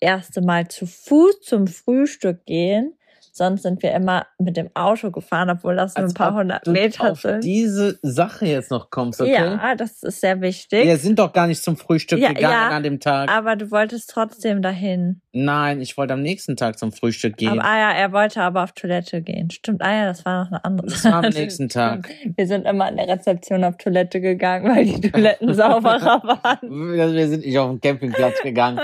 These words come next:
Speaker 1: <laughs>
Speaker 2: weil wir hätten private Toiletten tatsächlich gehabt, aber warum auch immer, es gibt so Idioten, so,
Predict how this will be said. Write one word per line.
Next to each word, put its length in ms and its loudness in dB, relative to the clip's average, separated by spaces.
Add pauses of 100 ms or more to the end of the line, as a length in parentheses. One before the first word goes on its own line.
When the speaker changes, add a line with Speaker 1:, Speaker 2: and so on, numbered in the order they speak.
(120)
Speaker 1:
<laughs> 160 -4
Speaker 2:
weil 180 2
wir 140 0
hätten 320 -2
private 500 -2
Toiletten 380 -2
tatsächlich 580 -4
gehabt, 600 -4 (440)
aber 680 0 (260)
warum 300 0
auch 140 0
immer, 260 0
es 160 -4
gibt 220 -6
so 180 2
Idioten, 720 2
so, 240 0